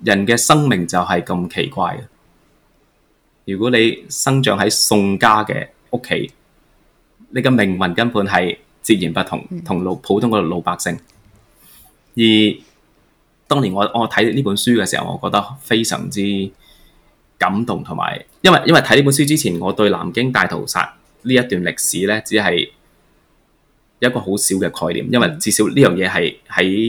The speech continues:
Speaker 1: 學校係冇教嘅。
Speaker 2: 嗯。
Speaker 1: 嚇，我，我記得學校係教到鴉片戰爭就完嘅，
Speaker 2: 嗯。
Speaker 1: 即係中國近代史有好多禁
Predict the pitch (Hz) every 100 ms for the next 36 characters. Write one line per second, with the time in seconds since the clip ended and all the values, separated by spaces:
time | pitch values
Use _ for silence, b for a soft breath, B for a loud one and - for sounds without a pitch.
0 | 117 _ _ _ _ - - 95 85 87
1 | 87 85 - - 170 - _ _ _ -
2 | - - b - 95 80 - 117 117 -
3 | - 87 87 85 90 87 - 90 90 -
4 | 117 110 110 87 85 85 90 73 - 180
5 | 185 156 117 - 110 - 87 82 87 98
6 | 107 98 98 107 135 139 -